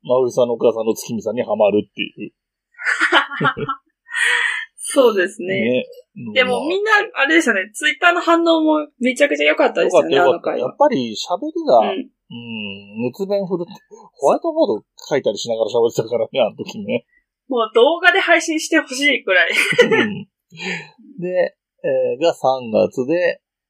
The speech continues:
Speaker 1: えーと、
Speaker 2: はい。
Speaker 1: 四月が、えーと、かいわれさん？
Speaker 2: ですかね。はい。
Speaker 1: だね。かいわれさん。で、だから本当は対面で撮ろうと。あの、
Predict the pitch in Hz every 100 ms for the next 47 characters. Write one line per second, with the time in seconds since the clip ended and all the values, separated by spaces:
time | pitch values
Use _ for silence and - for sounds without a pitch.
0 | _ - 127 123 120 117 110 123 165 -
1 | - - - 190 202 202 156 131 147 -
2 | _ _ _ _ 123 113 110 98 - 135
3 | 131 127 127 165 _ _ _ _ _ -
4 | 466 - - 233 _ - - 123 139 143
5 | _ _ _ _ - 131 127 123 120 123
6 | 113 107 _ _ _ _ _ 156 170 160
7 | 131 180 208 - 160 156 143 139 135 117
8 | 98 - - - 113 107 95 95 95